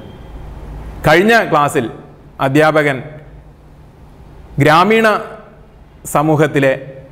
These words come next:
സാമൂഹ്യ മാറ്റത്തെക്കുറിച്ചും വികസനത്തെക്കുറിച്ചുമാണല്ലോ പറഞ്ഞത്. ആ ക്ലാസ്സുകൾ നിങ്ങൾ കേട്ടതാണ്.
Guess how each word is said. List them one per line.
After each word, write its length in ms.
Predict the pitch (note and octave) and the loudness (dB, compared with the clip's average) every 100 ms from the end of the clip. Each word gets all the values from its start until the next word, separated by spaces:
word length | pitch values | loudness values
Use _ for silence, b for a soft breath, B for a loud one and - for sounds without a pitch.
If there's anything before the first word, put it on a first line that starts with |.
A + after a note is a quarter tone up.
| - - - | -20 -20 -4
സാമൂഹ്യ 480 | C3 C#3 F3 D3+ E3+ C#3+ | 0 2 2 2 2 2
മാറ്റത്തെക്കുറിച്ചും 760 | C3 B2+ C3 C#3 B2 B2+ C#3 B2+ C3 | -2 -2 -2 -2 -2 -4 -4 -8 -6
വികസനത്തെക്കുറിച്ചുമാണല്ലോ 1160 | B2+ C3 D3+ C#3 D3 C3 B2 C3+ B2 A#2+ B2 A#2 - - - - - - | -2 0 0 0 0 0 -2 0 0 0 0 -2 -4 -18 -20 -20 -8 -4
പറഞ്ഞത്. 360 | A#2+ A#2 G2+ - - - - - - - - - - - - - - - | -2 -2 -4 -8 -14 -20 -20 -20 -20 -20 -20 -20 -18 -18 -18 -18 -14 -4
ആ 40 | D#3 D#3 | -2 2
ക്ലാസ്സുകൾ 360 | D3 D3+ E3+ D#3+ | 2 2 2 2
നിങ്ങൾ 160 | C#3+ D3+ | 0 0
കേട്ടതാണ്. 440 | C3+ B2+ D3+ A#2 | 0 2 0 0